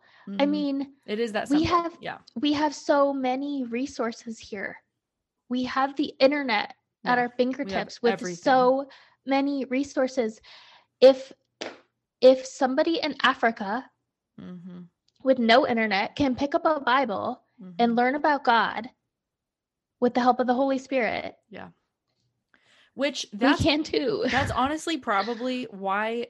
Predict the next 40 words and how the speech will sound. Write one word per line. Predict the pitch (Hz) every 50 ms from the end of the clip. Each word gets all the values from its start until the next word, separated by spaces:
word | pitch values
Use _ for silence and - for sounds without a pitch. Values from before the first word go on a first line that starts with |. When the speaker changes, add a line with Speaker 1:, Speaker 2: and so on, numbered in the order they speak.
| _ -
Speaker 2:
Christianity | - 233 226 - - 214 202 196 190 196 208 214 208 -
is | - 196 190 185 175 - _ - 165
burgeoning | - 175 165 175 175 - 202 202 202 202 196
and | 185 180 165
growing | 170 175 180 180 185
so | 190 - - 180 185
much | 180 170 170 190 214 - - -
in | - 196 196 196 190 185 185 - _ - - - - - - _
these | - 214 208 -
poor | - - 202 190 202 196
countries, | - - 180 190 196 - 233 233 220 202
like, | 196 180 185 190 185 - - - _ _ _ _ _ _ _ _ _ _ _ _ _ _ - - -
um, | 185 190 190 180 170 170 170 160 -
you | - 196
know, | 190 175 170 -
in | 208 202
South | 190 - 208 208 208 202
Africa, | 180 196 208 - 226 233 226 226
where | 214 202 196 202 190 -
I | 180 185
know | 180 175 170 185 202 202
it | - 190 -
is, | - 180 180 180 175 175 - - -
it | 196 185
is | 190 180 175
exploding. | 190 180 - - - - - 175 160 160 180 220 247 302 339 330 - _ _ -
Like, | 208 180 -
Christianity | - - 226 220 214 - - 240 220 202 202 208 202 208 190 - -
is, | 196 190 190 175 - _ -
is | 196 190 190 180 170 - - _
the, | 196 185 208 220 - -
one | 202 214 233 233
of | 240 208
the | 214 202
dominant | 175 196 175 - 208 226 220 - -
religions | 190 190 196 202 196 196 190 190
along | 190 180 190 196 190
with | 185 190
Islam, | - 202 226 226 214 202 190 185 170
but | 190 180 -